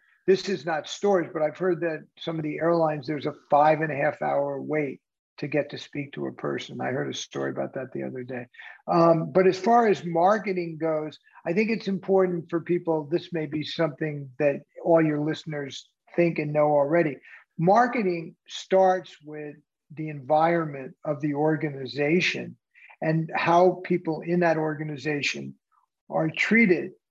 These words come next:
because you can do all the clever marketing in the world, but if the people who are the face of the brand, if you will, don't treat the people who come because of the marketing, then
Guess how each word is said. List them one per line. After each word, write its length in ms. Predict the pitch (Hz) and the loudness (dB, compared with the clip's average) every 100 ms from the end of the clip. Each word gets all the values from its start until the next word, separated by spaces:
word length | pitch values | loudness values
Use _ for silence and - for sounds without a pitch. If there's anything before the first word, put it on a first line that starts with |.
| _ | _
because 300 | 170 165 165 | 0 2 2
you 60 | 165 | 2
can 120 | 262 | 4
do 120 | 202 | 6
all 160 | 185 180 | 6 6
the 200 | 165 180 - _ | 2 -2 -18 _
clever 360 | - 196 175 170 | 0 4 4 2
marketing 540 | 165 170 170 170 156 | 0 -2 -2 -6 -10
in 100 | 147 | -12
the 80 | 143 | -6
world, 460 | 151 185 165 147 - _ _ _ - | 2 4 4 2 -6 _ _ _ 0
but 120 | 160 | 0
if 120 | - | 0
the 100 | 156 | -4
people 380 | - 208 202 170 | -2 -2 2 2
who 100 | 170 | 4
are 160 | 160 | 2
the 200 | 139 143 - | 0 -6 -4
face 380 | 180 180 190 180 | 2 4 4 0
of 260 | 160 156 143 | -8 -10 -6
the 300 | 147 - - - | -6 -6 -10 -2
brand, 500 | 156 170 185 165 151 | 4 6 4 2 -2
if 220 | 147 - | -8 -8
you 100 | 151 | -8
will, 400 | 147 147 139 135 - _ _ _ - | -2 2 2 0 -10 _ _ _ 2
don't 360 | 170 175 180 180 _ 220 _ | 6 6 4 -2 _ -20 _
treat 380 | - 185 180 180 - _ | -2 4 4 2 -8 _
the 260 | 165 156 151 | -4 -2 -4
people 320 | - 185 180 160 | 0 0 2 0
who 140 | 165 | 0
come 480 | 165 165 151 147 - _ _ _ _ _ _ _ - | -2 -4 -4 -10 -16 _ _ _ _ _ _ _ 0
because 420 | 170 - 247 208 | 0 4 2 4
of 120 | 226 | 2
the 80 | 165 | 0
marketing, 720 | 147 139 143 156 147 143 139 127 | 0 -2 -2 -4 -8 -10 -12 -4
then 500 | 151 147 143 160 | 0 0 -2 -8